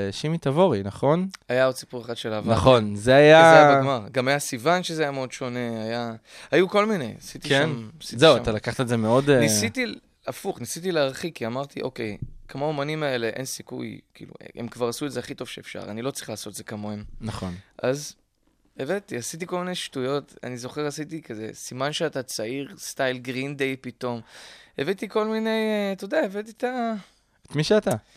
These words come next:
Speaker 2: הבאתי את השיט. <laughs> הבאתי את השיט שלי.
Speaker 1: איי, ובפריים טיים עוד של ערוץ שתיים.
Speaker 2: כן, זה היה
Speaker 1: מה,
Speaker 2: כיף,
Speaker 1: זה היה מקום
Speaker 2: ממש.
Speaker 1: לעשות את זה.
Speaker 2: זה היה ממש כיף.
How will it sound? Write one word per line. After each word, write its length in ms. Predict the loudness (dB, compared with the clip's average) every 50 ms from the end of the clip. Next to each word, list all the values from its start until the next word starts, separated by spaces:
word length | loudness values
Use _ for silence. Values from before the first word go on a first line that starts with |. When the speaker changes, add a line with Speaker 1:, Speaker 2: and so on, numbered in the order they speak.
| _ _ _ _ _ _
Speaker 2:
הבאתי 180 | -10 -8 -8 -8
את 120 | -8 -8
השיט. 440 | -6 -6 -2 -2 -2 -2 -2 -6 -16 -20 _ _ -20 -20 -20
<laughs> 360 | -6 2 4 4 4 4 2
הבאתי 260 | 2 2 2 2 0 -2
את 60 | -2 -4
השיט 340 | -4 -2 0 0 0 0
שלי. 280 | 0 -6 -4 -4 -4 -4 -4 -10 -16 -16 -4 0 0 2 2 0 0 6
Speaker 1:
איי, 280 | 8 10 10 12 10 10 8
ובפריים 500 | 8 6 6 4 6 8 10 10 8 8
טיים 200 | 4 2 2 2
עוד 160 | -2 -2 0
של 120 | 4 4
ערוץ 200 | 6 6 6 4 4
שתיים. 320 | 2 2 2 2 0 0
Speaker 2:
כן, 260 | 2 2 2 2 2 -4 -12 -18 _ _ -20 -16 -4
זה 80 | 0 0
היה 100 | 0 2
Speaker 1:
מה, 80 | 2 0
Speaker 2:
כיף, 80 | 2 4
Speaker 1:
זה 60 | 6
היה 100 | 6 6
מקום 300 | 6 6 4 4 2 4
Speaker 2:
ממש. 100 | 4 0
Speaker 1:
לעשות 240 | 0 0 0 0 0
את 160 | 0 2 0
זה. 80 | 0
Speaker 2:
זה 60 | 0 0
היה 140 | -2 -2
ממש 220 | -4 0 0 0 2
כיף. 340 | 4 4 4 4 0 _